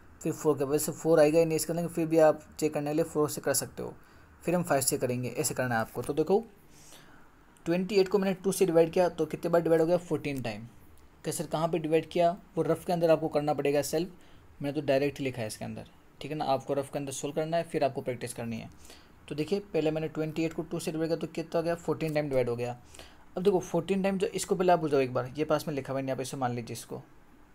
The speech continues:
ठीक है ना। ये इतना सा आया है इसके अंदर, ठीक है ना। मैंने ट्वेंटी एट को टू से डिवाइड किया तो कितना आ गया, फ़ोर्टीन। अब देखो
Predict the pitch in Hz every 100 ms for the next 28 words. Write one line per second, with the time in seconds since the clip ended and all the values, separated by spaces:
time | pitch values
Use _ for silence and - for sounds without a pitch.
0 | - - - - - - 147 151 147 143
1 | 147 131 127 120 117 - 120 117 117 -
2 | - - - 135 160 196 - - - -
3 | - - 147 147 147 156 156 160 160 160
4 | 165 156 160 160 165 165 170 170 175 156
5 | 135 131 127 160 185 180